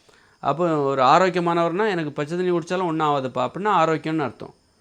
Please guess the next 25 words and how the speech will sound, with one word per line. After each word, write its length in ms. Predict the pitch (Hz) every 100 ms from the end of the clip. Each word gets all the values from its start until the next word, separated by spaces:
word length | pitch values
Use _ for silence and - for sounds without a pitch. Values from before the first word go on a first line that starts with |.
| _ _ _ _ _ _ _ _
அப்போ 120 | 131
பச்சை 300 | 123 131 131
தண்ணி 220 | 175 170 160
குடிக்கணும். 380 | 139 131 127
பச்சை 300 | 117 127 190
காய்கறிகளை 480 | 180 165 156 151 147
சாப்பிடுகிறவர்களுக்கு 800 | 131 135 139 135 131 123 117 127 127 _ _ _
இந்த 140 | 135 139
வெயிலை 360 | 131 165 185 175
தாங்குகிற 460 | 143 147 165 165 156
திறன் 340 | 131 139 156
கிடைக்கும், 380 | 135 123 104 87 - _ _ -
குளிரை 340 | 165 190 185
தாங்குகிற 440 | 160 156 156 151 143
திறன் 320 | 123 139 151
கிடைக்கும். 360 | 135 117 - - _ _ -
ஆனால் 280 | 123 131 123
சமைத்த 380 | - 143 185 185
உணவுகளை 300 | 165 156 151
சாப்பிடுகிறவர்களுக்கு 800 | 143 131 131 135 127 120 117 113 120 - _ _
வெயிலையோ 560 | 120 120 151 165 156 147
குளிரையோ 460 | - 139 151 147 139 127
தாங்குகிற 420 | 127 143 139 135
திறன் 340 | 127 135 135 143
கிடைக்காது, 520 | 120 120 120 101